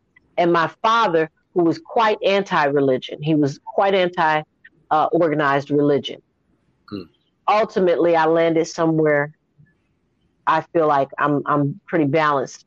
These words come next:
Speaker 1: now. My children were reared, initially, I,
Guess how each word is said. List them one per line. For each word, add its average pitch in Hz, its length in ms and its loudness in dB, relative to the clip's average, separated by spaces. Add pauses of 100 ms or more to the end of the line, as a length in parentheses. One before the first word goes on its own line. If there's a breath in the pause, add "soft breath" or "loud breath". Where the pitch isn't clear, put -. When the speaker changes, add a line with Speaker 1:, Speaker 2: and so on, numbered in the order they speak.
(100)
Speaker 1:
now. 135 340 -4 (840)
My 196 340 2
children 196 920 0 (720)
were 175 260 2
reared, 170 760 0 (580)
initially, 196 840 2
I, 165 180 0